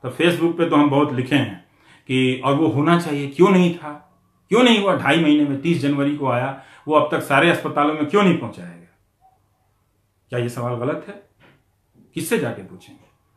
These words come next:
हर जगह पूछा जा रहा है। न्यूयॉर्क में पूछा, न्यूयॉर्क का mayor रोज अपने राष्ट्रपति से कह रहा है कि "भाई आप कब order करोगे, सामान दोगे कि नहीं दोगे, हमारे पास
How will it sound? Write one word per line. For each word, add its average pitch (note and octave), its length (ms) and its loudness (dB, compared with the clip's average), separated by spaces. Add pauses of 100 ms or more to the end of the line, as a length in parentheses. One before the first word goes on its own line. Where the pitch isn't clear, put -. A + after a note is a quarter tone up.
(1300)
हर B3 140 6
जगह G#3+ 180 2
पूछा B2+ 300 -6
जा G2 160 -14
रहा F#2 120 -20
है। A2 100 -10
न्यूयॉर्क D3+ 420 2
में D#3+ 140 -4
पूछा, C#3+ 240 -2
न्यूयॉर्क C#3+ 420 2
का D3+ 60 -2
mayor C#3+ 260 4
रोज E3+ 260 2
अपने D3 220 0
राष्ट्रपति B2 460 -6
से B2 140 -12
कह A#2 140 -8
रहा A#2 120 -6
है B2 60 -10
कि B2 60 -8
"भाई B2 240 -4
आप C3 280 -6
कब D3 280 -8 (480)
order C#3+ 200 -2
करोगे, C3+ 280 -4
सामान A2+ 380 -8
दोगे C#3+ 240 -2
कि C#3+ 120 -2
नहीं D3 140 2
दोगे, G#2 240 -10 (440)
हमारे C3+ 360 0
पास C#3 480 -4